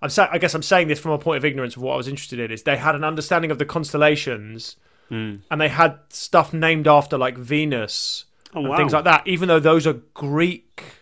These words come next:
Speaker 1: like, ancient Greek and Roman. Fra-, it's very interesting.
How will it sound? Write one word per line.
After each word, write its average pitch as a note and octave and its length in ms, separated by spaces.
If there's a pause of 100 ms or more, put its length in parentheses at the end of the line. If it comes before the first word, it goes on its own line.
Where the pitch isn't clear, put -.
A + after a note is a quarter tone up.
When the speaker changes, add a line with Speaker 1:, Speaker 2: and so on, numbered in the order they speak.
(520)
Speaker 1:
like, - 160
ancient D#3 480
Greek D3+ 380
and C3+ 160
Roman. C3+ 600 (680)
Fra-, - 320
it's D3+ 160
very D4+ 420
interesting. D3 540